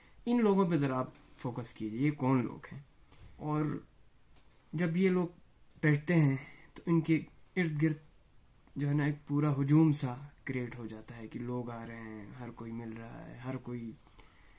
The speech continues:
अ, उनकी घुटने दबा रहा है तकरीबन। कोई कुछ,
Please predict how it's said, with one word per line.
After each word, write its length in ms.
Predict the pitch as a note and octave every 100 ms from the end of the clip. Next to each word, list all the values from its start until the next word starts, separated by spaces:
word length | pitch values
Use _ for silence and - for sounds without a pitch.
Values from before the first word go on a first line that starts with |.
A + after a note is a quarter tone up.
| - - - -
अ, 280 | D#3 F#2 C2 - - - - - -
उनकी 300 | G2 C#3 C3+
घुटने 340 | C3 C3 C#3
दबा 280 | C#3 B2 A#2+
रहा 220 | A#2+ A#2
है 140 | A#2 A#2+
तकरीबन। 500 | - B2+ A#2 A2+ A2
कोई 300 | A2+ C3+ B2+
कुछ, 280 | B2 C3